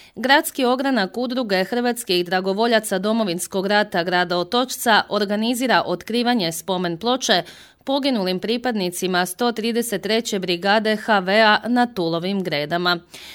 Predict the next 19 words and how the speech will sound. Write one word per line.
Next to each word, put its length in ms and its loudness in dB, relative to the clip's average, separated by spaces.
Spomen 500 2
ploča 520 2
u 120 -2
čast 500 -2
Ivici 420 -2
Jurčiću, 720 -2
Luki 400 0
Paveliću, 720 2
Milanu 600 2
Radoševiću, 920 0
Marku 420 2
Rončeviću, 840 0
Slavku 460 0
Jovanoviću, 920 0
Željku 460 -2
Vukeliću 840 -2
i 120 -2
Martinu 500 0
Farkašu, 680 0